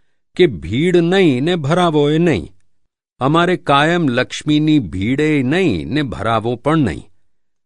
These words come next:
ભીડવાળા સુકાઈ જાય અને ભરાવાવાળાને સોજા ચડે. ભરાવો એટલે શું? કે લક્ષ્મીજી બે ત્રણ વર્ષ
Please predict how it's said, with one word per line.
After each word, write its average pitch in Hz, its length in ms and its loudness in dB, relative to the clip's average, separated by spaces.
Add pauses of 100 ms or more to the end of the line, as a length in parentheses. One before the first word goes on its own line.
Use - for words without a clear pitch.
(120)
ભીડવાળા 87 760 0 (160)
સુકાઈ 151 360 -2
જાય 131 320 -2 (300)
અને 101 180 -4
ભરાવાવાળાને 101 1080 -2
સોજા 113 520 -2
ચડે. 65 400 -14 (680)
ભરાવો 143 560 2
એટલે 160 260 0
શું? 135 380 -2 (580)
કે 165 80 2
લક્ષ્મીજી 107 800 0
બે 92 260 -4
ત્રણ 127 300 -2
વર્ષ 80 260 -8